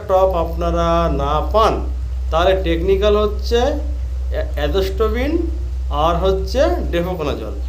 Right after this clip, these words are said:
এই অ্যাজোস্টোবিন আর ডেফোকোনাজল টেকনিক্যাল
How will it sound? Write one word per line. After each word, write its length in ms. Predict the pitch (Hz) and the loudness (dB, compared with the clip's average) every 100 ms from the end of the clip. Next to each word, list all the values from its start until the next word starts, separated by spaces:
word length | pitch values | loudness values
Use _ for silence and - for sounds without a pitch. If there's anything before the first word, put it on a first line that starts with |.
| - - - - | -8 -10 -12 -4
এই 180 | 131 127 | -2 0
অ্যাজোস্টোবিন 640 | 151 202 214 247 247 240 | 2 4 2 0 0 0
আর 120 | 233 | 2
ডেফোকোনাজল 680 | 208 214 226 233 208 226 - | 2 2 2 2 2 0 0
টেকনিক্যাল 680 | 180 175 202 208 226 285 311 | -2 0 0 0 0 -2 -4